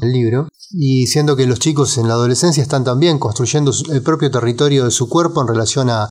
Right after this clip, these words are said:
a esa constitución de la identidad, donde las cuestiones de género están presentes más en estas nuevas generaciones, ¿no? ¿Qué aporte brinda lo que ustedes proponen en el libro para que desde la mediación del docente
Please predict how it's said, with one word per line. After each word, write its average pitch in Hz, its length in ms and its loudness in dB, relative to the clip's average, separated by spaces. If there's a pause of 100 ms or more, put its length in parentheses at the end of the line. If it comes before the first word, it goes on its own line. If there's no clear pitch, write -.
a 139 80 -2
esa 127 160 0
constitución 123 560 -2
de 123 80 2
la 120 60 2
identidad, 117 560 0
donde 107 440 -2
las 107 140 -4
cuestiones 131 380 0
de 120 80 0
género 147 520 0
están 135 300 -2
presentes 165 480 0
más 143 260 0
en 120 60 -2
estas 117 220 -2
nuevas 127 240 0
generaciones, 113 640 -2
¿no? 151 180 0 (180)
¿Qué 202 80 0
aporte 202 720 0 (260)
brinda 170 460 2
lo 127 220 2
que 131 100 -2
ustedes 156 320 0
proponen 139 560 0
en 131 40 2
el 135 120 2
libro 175 400 2 (320)
para 131 320 0
que 123 240 0
desde 117 260 0
la 120 80 0
mediación 131 560 0
del 151 140 0
docente 165 640 0